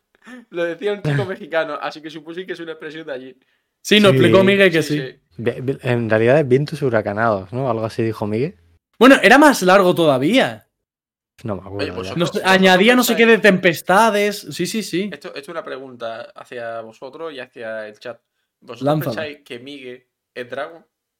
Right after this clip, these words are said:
Speaker 3: Mira, yo cada vez lo tengo más claro después de decir tanto vientos, ¿eh?
Speaker 1: Eh, yo pienso que esto es un foreshadowing de esto que nos está metiendo Oda y, y Miguel Dragon.
Speaker 2: Bien, vientos.
Speaker 1: <laughs>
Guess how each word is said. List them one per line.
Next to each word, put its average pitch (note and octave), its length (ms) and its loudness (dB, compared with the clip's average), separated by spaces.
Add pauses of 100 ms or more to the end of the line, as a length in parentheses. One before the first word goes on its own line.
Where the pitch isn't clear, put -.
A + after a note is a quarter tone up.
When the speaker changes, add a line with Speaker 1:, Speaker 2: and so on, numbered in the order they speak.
(920)
Speaker 3:
Mira, F3 360 4
yo G#3 220 8
cada A#3 200 10
vez A3+ 120 10
lo A3+ 100 6
tengo G#3+ 160 2
más F#3+ 160 4
claro A3 300 6
después F#3+ 280 4
de F#3+ 60 8
decir F3 240 4
tanto E3+ 260 4
vientos, C#3+ 440 0
¿eh? G3 220 -4
Speaker 1:
Eh, C#3+ 220 -16
yo C#3+ 880 -8 (140)
pienso D3+ 300 -16
que D#3+ 80 -14
esto D#3+ 160 -16
es D3 60 -16
un C#3+ 80 -20
foreshadowing D3+ 680 -12
de B2+ 100 -14
esto D3 380 -16
que C3 80 -18
nos B2 80 -20
está C3 120 -14
metiendo C3+ 380 -12
Oda D3+ 320 -12
y, A2+ 560 -20 (640)
y A#2+ 160 -20
Miguel C3 300 -16
Dragon. G#2 120 -4
Speaker 2:
Bien, A#2 280 0 (400)
vientos. - 720 -4 (180)
Speaker 1:
<laughs> - 320 -20